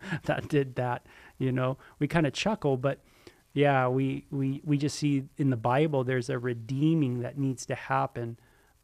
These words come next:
of this, uh, these image bearers of God.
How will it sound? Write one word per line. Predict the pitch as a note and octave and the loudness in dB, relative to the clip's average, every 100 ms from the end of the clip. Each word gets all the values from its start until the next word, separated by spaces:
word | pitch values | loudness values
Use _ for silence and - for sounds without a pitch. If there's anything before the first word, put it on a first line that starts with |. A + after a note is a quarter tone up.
| - | -2
of | C#3+ C#3 C3+ A#2+ - _ _ _ | 2 2 2 -2 -10 _ _ _
this, | - B2 B2+ A#2 - - _ _ _ _ _ | -8 -2 0 -2 -8 -16 _ _ _ _ _
uh, | C3+ B2 A#2+ A#2+ B2+ B2 - - | -2 0 -2 -6 -10 -14 -20 -10
these | C3+ C3+ B2 - - | -2 0 0 -6 6
image | F3 E3 A#2+ A2+ | 8 8 6 -2
bearers | C3+ C3 C#3 B2+ G2+ G2 - - - | -2 2 2 0 -4 -10 -12 -8 -4
of | B2+ A2+ | -4 -2
God. | B2+ B2+ F2 - | -2 -2 -6 -14